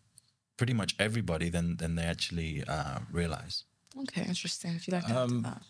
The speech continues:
Speaker 3: current, uh, brick and mortar businesses, they have, uh, they have seen the, uh, evolution of the technology and how those apps and e-commerce platforms can give them an extra revenue stream.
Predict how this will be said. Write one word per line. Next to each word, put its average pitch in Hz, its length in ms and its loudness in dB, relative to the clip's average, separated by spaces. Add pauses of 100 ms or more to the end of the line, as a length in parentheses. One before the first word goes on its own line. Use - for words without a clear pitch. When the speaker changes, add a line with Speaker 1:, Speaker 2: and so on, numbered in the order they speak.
Speaker 3:
current, 143 560 4
uh, 95 180 6
brick 92 320 2
and 85 100 4
mortar 82 460 2
businesses, 80 680 -2
they 92 160 2
have, 85 300 -2 (260)
uh, 82 440 2 (720)
they 104 120 4
have 90 220 0
seen 92 580 0
the, 82 400 0
uh, 82 320 2 (120)
evolution 85 460 2
of - 160 -2
the - 180 -2 (100)
technology 78 680 2
and 73 120 0
how 78 440 4 (240)
those 92 420 0
apps 90 600 0
and 85 320 2 (360)
e-commerce 85 460 4
platforms 82 720 2
can 80 280 0
give 80 260 0
them 82 300 2 (180)
an 82 140 2
extra 85 380 0
revenue 87 420 2
stream. 65 360 -2